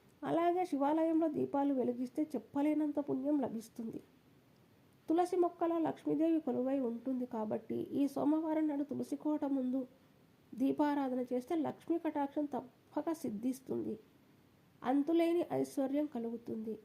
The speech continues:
ఈ సోమవారం రోజు ఒక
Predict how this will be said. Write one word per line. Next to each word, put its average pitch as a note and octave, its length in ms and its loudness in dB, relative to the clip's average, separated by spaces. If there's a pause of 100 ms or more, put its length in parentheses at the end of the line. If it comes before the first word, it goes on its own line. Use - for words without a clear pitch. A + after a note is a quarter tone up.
(800)
ఈ E4+ 160 4
సోమవారం E4 680 2
రోజు D4+ 420 2 (100)
ఒక B3 200 -4